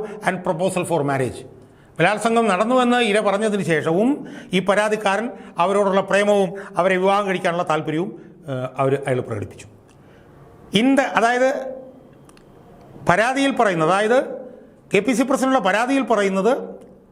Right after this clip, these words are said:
വീട്ടിലെത്തിയതിന് ശേഷം, ഏ, ഈ ഇരയ്ക്ക്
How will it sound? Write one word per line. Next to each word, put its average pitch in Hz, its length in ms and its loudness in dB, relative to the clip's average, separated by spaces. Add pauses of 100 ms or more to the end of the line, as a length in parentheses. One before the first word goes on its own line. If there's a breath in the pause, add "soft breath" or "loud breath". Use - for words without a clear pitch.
(180)
വീട്ടിലെത്തിയതിന് 247 680 2
ശേഷം, 196 400 0 (1080 soft breath)
ഏ, 190 60 2 (280)
ഈ 208 360 0
ഇരയ്ക്ക് 240 640 -2